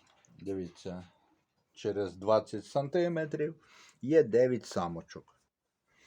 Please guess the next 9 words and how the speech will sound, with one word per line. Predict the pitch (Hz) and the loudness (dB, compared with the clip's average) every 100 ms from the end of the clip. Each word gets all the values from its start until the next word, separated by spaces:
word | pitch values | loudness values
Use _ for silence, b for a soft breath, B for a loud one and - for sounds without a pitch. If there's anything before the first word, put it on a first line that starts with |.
| b b b b _ - | b b b b _ -4
І | 220 | -2
що, | - - - - - - 160 - | -2 -8 -12 -14 -4 2 2 2
що | - 175 | 0 0
ми | 156 | 0
маємо | 131 123 123 123 113 | 2 2 2 2 0
в | |
результаті? | 110 92 95 85 82 - - - - _ B B B B B B - | 0 0 0 0 -4 -6 -16 -20 -20 _ B B B B B B 2
Як | 107 107 135 | 2 2 2
я | 156 190 | 4 2